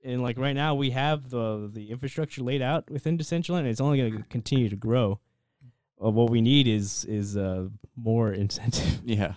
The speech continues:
Speaker 2: that's
Speaker 1: You know,
Speaker 2: right.
Speaker 1: bigger pot sizes, bigger rewards, and, and if there's a way to achieve that without anybody losing any money, in the, you know,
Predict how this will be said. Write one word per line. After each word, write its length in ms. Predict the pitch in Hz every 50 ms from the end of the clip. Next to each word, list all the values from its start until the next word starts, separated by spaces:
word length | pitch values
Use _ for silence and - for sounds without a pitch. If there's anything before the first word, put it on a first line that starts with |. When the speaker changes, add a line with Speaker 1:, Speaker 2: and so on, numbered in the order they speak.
| - -
Speaker 2:
that's 180 | - 101 -
Speaker 1:
You 80 | 120 110
know, 60 | 101
Speaker 2:
right. 120 | 104 98 107
Speaker 1:
bigger 240 | 123 123 131 131
pot 320 | 113 - - 123 127 110 -
sizes, 520 | - 127 120 117 113 113 110 110 110 104
bigger 320 | 107 113 113 113 117 113 110
rewards, 800 | 104 90 - 110 104 104 104 113 120 117 104 98 101 101 101 104
and, 260 | 98 98 101 - -
and 240 | 101 110 117 113 113
if 200 | 113 120 117 -
there's 180 | 139 139 143
a 20 | 139
way 180 | 131 131 147 139
to 80 | 127
achieve 400 | 117 107 - - - 131 160 151
that 260 | 151 165 175 175 131
without 260 | 127 120 120 127 123 107
anybody 400 | 117 123 139 139 143 139 127 110
losing 340 | 110 123 127 135 139 139
any 140 | 139 147 139
money, 260 | 131 131 139 151 160 156
in 100 | 156 143
the, 100 | 120 - - - - - _
you 120 | - 127
know, 220 | 117 104 107 110